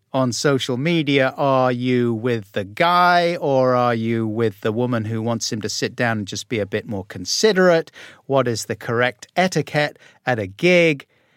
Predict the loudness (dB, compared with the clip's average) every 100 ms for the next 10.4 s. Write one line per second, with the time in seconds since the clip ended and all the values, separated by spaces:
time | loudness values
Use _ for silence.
0 | _ _ _ 0 2 2 2 0 0 2
1 | 2 2 2 2 0 -2 -2 -2 -2 -4
2 | -6 -4 -2 -4 -8 -14 _ -12 -12 -12
3 | -10 -6 -2 -2 -4 -6 -4 -2 -2 -2
4 | -2 -2 -6 -18 -18 -20 -8 -2 -2 -2
5 | -6 -4 -2 -2 2 2 2 0 -2 0
6 | 0 0 -2 0 2 2 0 -6 _ _
7 | _ _ -2 -2 2 0 0 2 2 2
8 | 0 -6 _ _ _ _ _ _ _ -6
9 | -2 0 2 2 0 -2 -4 -4 -2 0
10 | 2 0 -6 -10